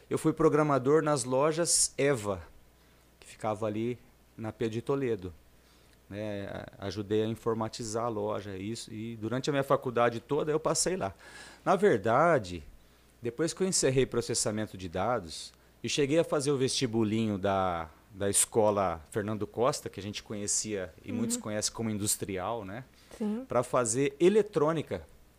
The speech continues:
Speaker 2: Sério?
Speaker 1: Porque, é, eu, eu, eu ia, visitava uns primos em Bauru e, e eles gostavam de desmontar um monte de coisa. Eles tinham uma oficina na casa deles.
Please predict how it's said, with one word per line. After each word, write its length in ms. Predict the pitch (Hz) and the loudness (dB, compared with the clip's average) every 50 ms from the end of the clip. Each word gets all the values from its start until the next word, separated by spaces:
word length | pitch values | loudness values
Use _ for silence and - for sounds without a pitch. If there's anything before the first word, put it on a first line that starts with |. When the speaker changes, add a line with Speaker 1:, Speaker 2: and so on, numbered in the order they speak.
| _ _ - - - - - | _ _ -20 -20 -20 -20 -14
Speaker 2:
Sério? 280 | - - 330 349 392 403 | -4 0 2 2 2 2
Speaker 1:
Porque, 180 | 349 262 214 | 2 6 6
é, 460 | 202 214 208 190 196 208 220 226 214 190 | 8 8 8 6 4 4 4 4 4 4
eu, 120 | 175 170 - | 2 2 2
eu, 720 | 165 165 180 185 185 175 170 165 156 147 143 139 127 101 107 | 2 2 2 2 2 2 0 0 2 2 2 0 0 0 2
eu 200 | 139 147 143 143 | 2 2 2 2
ia, 280 | 156 170 175 165 139 120 | 2 2 2 2 2 2
visitava 480 | 113 139 143 156 151 - 156 151 139 147 | 2 0 0 0 2 4 4 4 4 2
uns 180 | 135 123 - - | -2 -4 -6 -6
primos 400 | - 127 147 151 139 127 113 127 | -4 -2 -2 0 0 -2 -2 -2
em 80 | 123 | 0
Bauru 580 | 117 117 117 113 110 117 131 156 175 180 151 131 | 2 4 4 4 4 2 2 2 2 2 2 0
e, 320 | 123 123 120 117 113 - - | 0 -2 -4 -4 -6 -8 -8
e 220 | - 117 117 120 | -8 -4 -2 -2
eles 220 | 127 131 135 127 | -2 0 0 0
gostavam 520 | 120 123 139 131 - - - 156 156 139 139 | 2 2 2 2 2 4 4 4 4 4 2
de 220 | 135 127 123 113 | -2 -2 -4 -4
desmontar 680 | 104 110 127 135 131 147 135 120 113 - - 139 143 143 | -4 -2 -2 0 0 0 0 -2 -2 0 0 2 2 2
um 60 | 131 | 2
monte 300 | 123 135 147 147 - 123 | 2 0 0 -2 -4 -6
de 100 | 107 117 | -8 -4
coisa. 220 | - 151 147 147 | 0 2 2 2
Eles 140 | 143 139 - | 2 0 -2
tinham 200 | - - 165 160 156 | -2 -4 -4 -4 -4
uma 220 | 135 127 131 135 | -4 -2 -2 0
oficina 720 | 139 135 - - 139 - - - - 143 160 160 143 123 | -2 -2 -2 0 2 4 4 4 4 2 0 0 0 -2
na 120 | 113 117 113 | -2 -2 -2
casa 300 | - 123 120 117 120 113 | -2 -2 0 0 0 -2
deles. 260 | 110 131 147 139 | -2 -2 -6 -6